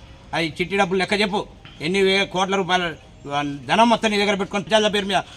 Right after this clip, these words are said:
డబ్బులు నీ దగ్గర పెట్టుకొని నువ్వు ఇప్పటికి కూడా డబ్బులతోటి ప్రజలతోటి ఆడుకుంటాం మన పట్టణ పద్మశాలి ప్రజలతోటి. జిల్లా అని పెద్ద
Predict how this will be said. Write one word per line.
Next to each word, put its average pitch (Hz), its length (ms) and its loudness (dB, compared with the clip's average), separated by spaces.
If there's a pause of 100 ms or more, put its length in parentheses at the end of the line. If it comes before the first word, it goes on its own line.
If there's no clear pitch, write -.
(140)
డబ్బులు 202 280 6
నీ 226 100 6
దగ్గర 220 220 6
పెట్టుకొని 226 340 2 (440)
నువ్వు 170 160 0 (120)
ఇప్పటికి 190 300 0
కూడా 190 140 4 (340)
డబ్బులతోటి 196 500 2 (100)
ప్రజలతోటి 190 500 2
ఆడుకుంటాం 185 380 2
మన 170 180 4
పట్టణ 165 260 0
పద్మశాలి 160 400 -2
ప్రజలతోటి. 143 400 -4 (380)
జిల్లా 214 280 8
అని 214 160 4
పెద్ద 196 140 2